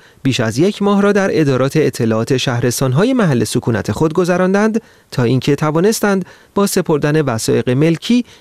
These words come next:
موقتاً آزاد شوند. رسانه‌ها ارزش کل وثایقی که این شهروندان برای آزادی موقت خود سپرده بودند، بیش از یک میلیارد و دویست میلیون تومان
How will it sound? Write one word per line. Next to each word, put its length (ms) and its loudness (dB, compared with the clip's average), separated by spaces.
موقتاً 580 -2
آزاد 340 0
شوند. 480 -8
رسانه‌ها 580 0
ارزش 380 0
کل 460 0
وثایقی 540 0
که 120 -2
این 140 0
شهروندان 680 0
برای 320 0
آزادی 540 0
موقت 500 -2
خود 180 -4
سپرده 440 0
بودند، 400 0
بیش 180 0
از 160 0
یک 280 -2
میلیارد 420 2
و 80 4
دویست 400 -2
میلیون 260 0
تومان 360 0